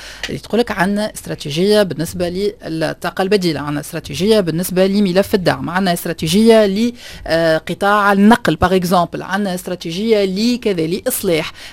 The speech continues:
المنظومة التربوية، هاو شنو ما النتائج متاعهم. هذا الكل اللي نحكيو عليهم، الكل استراتيجيات واللي، آه، بكري طلعت، طرحت حتى سؤال،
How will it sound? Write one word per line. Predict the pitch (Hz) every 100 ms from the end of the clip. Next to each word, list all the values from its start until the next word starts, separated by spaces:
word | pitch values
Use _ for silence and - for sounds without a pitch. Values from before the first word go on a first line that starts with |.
| -
المنظومة | 165 175 214
التربوية، | 208 220 208 214 220 165 147
هاو | 156 175 196 208
شنو | - 220
ما | 214
النتائج | 202 185 175 170 180 214 220
متاعهم. | 208 208 165 - - -
هذا | 339
الكل | 339 392 403
اللي | 240
نحكيو | 214 - 285 226
عليهم، | 190 196 180
الكل | 170 202
استراتيجيات | 185 170 190 165 160 202 247 240 180
واللي، | 170 175 170
آه، | 151 - - - 143
بكري | 156 202 180
طلعت، | 170 214 - - - 175
طرحت | 196 -
حتى | 190 -
سؤال، | - - 302 330